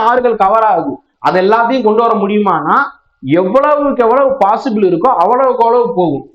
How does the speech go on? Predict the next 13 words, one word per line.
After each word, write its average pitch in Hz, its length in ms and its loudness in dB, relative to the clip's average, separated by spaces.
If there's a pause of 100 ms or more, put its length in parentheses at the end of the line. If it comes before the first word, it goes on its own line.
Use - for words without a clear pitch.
(460)
அவ்வளவுதான். 170 440 0
ஓகேங்களா? 165 320 0 (360)
So 175 60 0 (140)
depthness 254 400 -2 (360)
up 220 100 0 (120)
to 339 80 2 (160)
degree 254 360 0
level. 147 200 0 (460)
ஒரேடியா 233 360 2 (100)
சொன்னா 262 160 -2 (140)
டிகிரி 233 340 -4
லெவல். 180 220 0 (380)
So 240 100 2